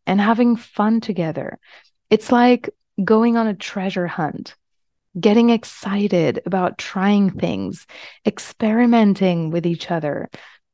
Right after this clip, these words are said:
exploring each other's bodies with curiosity. It's about connecting with one another, talking and laughing during sex, kissing with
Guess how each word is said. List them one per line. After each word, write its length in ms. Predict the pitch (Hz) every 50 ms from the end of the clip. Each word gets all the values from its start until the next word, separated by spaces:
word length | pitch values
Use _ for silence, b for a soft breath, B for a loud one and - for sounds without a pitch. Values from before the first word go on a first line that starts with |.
| _
exploring 640 | - 196 - - - - 226 220 220 220 226 220 220
each 200 | 220 220 220 -
other's 300 | 226 214 208 208 190 170
bodies 640 | 170 - 170 175 185 202 196 175 165 156 156 -
with 160 | - 170 - -
curiosity. 1040 | - - - 196 185 180 190 180 175 196 202 - - - 190 - - - - - b b b b b b b _ _ -
It's 180 | 208 202 - -
about 540 | 220 190 220 220 214 202 196 196 - _
connecting 720 | - - 214 208 214 220 233 - - - - 254 226 208 196
with 160 | 180 185 170
one 220 | 170 165 180 180 175
another, 560 | 175 170 160 156 156 - 135 - 76 - - _ _ _ -
talking 480 | - 190 202 208 220 - - 233 233
and 220 | 233 220 214 196 180
laughing 720 | 180 180 196 233 247 - - 262 226 185 170 156 - 175
during 360 | 160 - 175 170 170 165 160 160
sex, 520 | - - - - - - - - - - _ b b b _ _ -
kissing 380 | - - 226 - - 247 226
with 200 | 226 226 220 -